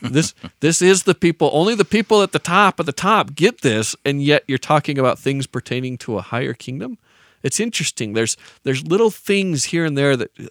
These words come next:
Speaker 2: just make you pause and think and understand. Th-, this isn't, this isn't the end-all, be-all. This isn't the revelation that shows us all of God's workings.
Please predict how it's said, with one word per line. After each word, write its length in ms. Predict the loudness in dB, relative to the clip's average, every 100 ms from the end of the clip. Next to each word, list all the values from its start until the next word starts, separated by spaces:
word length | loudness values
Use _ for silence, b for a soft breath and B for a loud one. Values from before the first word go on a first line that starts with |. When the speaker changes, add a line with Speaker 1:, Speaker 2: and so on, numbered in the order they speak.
| -14
Speaker 2:
just 240 | -8 -8 -4
make 240 | -4 -4
you 60 | -12
pause 420 | -10 -4 -2 -2
and 120 | -4
think 360 | -4 -4 -4 -6
and 100 | -6
understand. 680 | -4 -4 -4 -2 -2 -2 -6 B B B B B _
Th-, 340 | -20 -12 -10
this 320 | -6 -2 0 0
isn't, 400 | 2 0 -2 -16 b b b
this 260 | 0 2 4
isn't 300 | 2 2 -2
the 120 | -6 0
end-all, 460 | 0 2 2 0
be-all. 640 | -2 -2 0 2 0 -2 -2
This 220 | 0 2
isn't 220 | 2 2 -2
the 100 | 4
revelation 640 | 4 4 2 2 0 -4
that 120 | -4
shows 360 | 0 2 2 0
us 120 | -2
all 280 | 2 4 2
of 140 | 0
God's 300 | -4 -4 -4
workings. 520 | -4 -4 -4 -8 -8